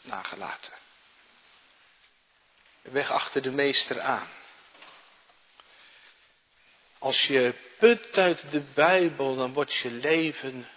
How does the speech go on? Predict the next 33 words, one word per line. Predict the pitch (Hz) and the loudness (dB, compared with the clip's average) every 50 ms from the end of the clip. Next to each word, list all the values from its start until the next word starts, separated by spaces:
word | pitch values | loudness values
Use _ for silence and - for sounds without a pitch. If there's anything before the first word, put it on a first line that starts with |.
| - - - - | -20 -20 -20 -20
mooi, | - 113 113 113 127 143 147 147 131 113 92 - - - - - _ _ _ _ - - - - - - - - - - _ _ _ | -18 -14 -10 -6 -4 -2 -2 -2 -2 -4 -8 -14 -16 -18 -20 -20 _ _ _ _ -20 -20 -20 -20 -20 -20 -20 -20 -20 -20 _ _ _
vruchtbaar. | - - - - 135 156 147 - - - 98 95 - - - - - - - - - | -16 -12 -8 -4 -2 -2 -2 -4 -6 -8 -8 -6 -6 -6 -6 -8 -10 -12 -16 -16 -10
Zou | - - - 185 175 | -2 2 4 4 4
het | 165 - | 4 2
geen | - 175 165 151 | 0 0 0 0
verschil | - 147 - - - 196 196 196 180 | 0 0 0 2 4 4 4 2 2
maken, | 160 147 135 117 113 - 127 127 | 0 0 0 0 -2 -2 -6 -4
bijvoorbeeld | 127 120 - 151 147 147 143 - | -4 -4 -2 -2 -2 -2 -2 0
wat | - 147 147 - | 2 2 2 2
voor | - - 156 147 139 | 0 -2 0 0 0
muziek | 139 135 123 117 - 147 165 - | 0 -2 -2 -2 0 -2 -4 -2
je | - - 185 170 | 2 2 4 4
luistert? | 160 156 147 139 135 - - 123 - | 6 4 4 4 2 0 -4 -4 0
Hemel | 127 143 165 165 165 151 143 | 2 2 2 2 2 2 2
is | 143 139 123 - | 2 2 2 4
Heer, | 143 147 160 170 170 165 143 - - - - - - - - - - - | 6 8 8 10 10 10 8 4 0 -10 -10 -12 -10 -10 -10 -12 -12 -10
drink | - - 131 139 135 123 | -4 0 2 2 2 4
rode | 143 131 127 135 131 135 131 | 6 8 8 8 8 4 6
wijn, | 123 139 147 160 160 151 | 6 8 8 8 6 6
maak | 139 127 123 - | 4 4 4 2
veel | - - 156 151 139 | 2 2 4 4 4
plezier, | - - 131 139 131 - - 151 165 165 151 | 2 0 0 0 2 2 2 2 2 2 4
dans | 143 143 151 175 180 170 - - | 6 6 6 6 4 2 0 0
en | 147 135 | 0 2
haal | 131 127 143 160 165 | 4 4 4 4 4
met | 160 151 131 - | 2 -2 -4 -4
volle | - - 160 170 175 170 156 - | -4 0 2 2 2 2 2 0
teugen | - - 160 165 180 175 175 147 147 - | 2 4 6 6 6 6 4 4 2 2
alles | - 160 180 175 165 147 - | 4 4 4 4 4 2 2
uit | 143 147 151 147 - | 2 0 0 0 -2
de | 135 131 | -6 -2
kast | - - 165 165 156 - - - | 2 4 4 4 4 2 -4 -4
vandaag. | - - 131 131 131 139 147 165 170 165 165 165 - - - - - - | -4 -4 0 4 6 8 8 8 8 6 6 4 0 -2 -2 -4 -6 -8